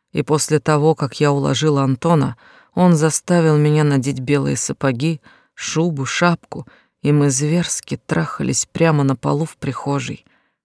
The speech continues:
когда я выстанывала, что мне жалко шубу, а сама выгибалась, подставляя промежность под яростные удары его члена. «Хер с ней, я хочу тебя в этой шубе, сейчас, даже если она к дьяволу облезет».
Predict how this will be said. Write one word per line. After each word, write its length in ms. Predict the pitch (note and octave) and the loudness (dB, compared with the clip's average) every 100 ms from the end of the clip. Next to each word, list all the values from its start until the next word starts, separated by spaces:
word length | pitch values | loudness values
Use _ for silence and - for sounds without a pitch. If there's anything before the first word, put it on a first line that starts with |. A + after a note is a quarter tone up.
| _ | _
когда 300 | - C#3+ C#3+ | -4 0 2
я 180 | D#3 D3 | 2 0
выстанывала, 760 | C#3+ - - E3+ D3+ C3+ C3+ | -2 -6 -2 0 0 0 0
что 240 | C3+ - D3 | -4 -2 0
мне 220 | D3+ D3+ | 2 2
жалко 400 | B2 D3 C3+ - | 0 -4 -4 -8
шубу, 500 | - - F3+ C#3+ A#2+ - - - | -10 -4 -4 -4 -6 -10 -18 -6
а 100 | E3 | -2
сама 420 | - E3+ E3+ F3 | 2 4 4 4
выгибалась, 680 | D3+ B2+ D3 D3 E3 C#3+ - | 2 0 0 2 2 0 -4
подставляя 640 | - - - D3+ D#3 D#3 C3+ | -8 -8 -2 0 2 2 0
промежность 840 | - D3+ D3+ D#3+ C#3+ C3+ C3+ - | 0 2 2 2 0 -2 -4 -4
под 200 | C#3+ C3+ | -4 -2
яростные 600 | C3+ D3+ C3+ - D3 C#3 | 0 0 0 -2 0 0
удары 360 | C3+ C#3 C#3+ C3+ | 2 0 0 0
его 220 | C3+ C3+ | -2 -4
члена. 580 | - C#3+ C#3 C3+ C3+ - _ _ _ _ _ - | -4 -2 -2 -2 -4 -10 _ _ _ _ _ -12
«Хер 280 | - D3 C3 | -6 -4 -2
с 120 | - | -2
ней, 280 | C#3 D3 - _ _ _ - | -4 -6 -12 _ _ _ -6
я 140 | D3+ | -4
хочу 300 | B2 C#3 - | -4 -6 -6
тебя 380 | - C3+ A#2+ B2+ _ _ - | -8 -8 -8 -10 _ _ -2
в 80 | D3+ | 0
этой 220 | D3+ C#3+ | 2 0
шубе, 420 | - C3+ - B2+ | 0 -2 -8 -10
сейчас, 640 | - - A2 - A#2 - - - - | -4 -2 0 -2 -4 -8 -12 -16 -6
даже 280 | D#3 D#3+ D#3 | 2 4 6
если 300 | E3 D3 D#3 | 4 2 2
она 180 | D#3+ D#3+ | 4 2
к 80 | D3 | 2
дьяволу 520 | C3+ E3 D#3 D3+ D3+ | 2 4 6 6 6
облезет». 640 | D#3 D3 C3 C3 - - | 4 4 2 0 -6 -12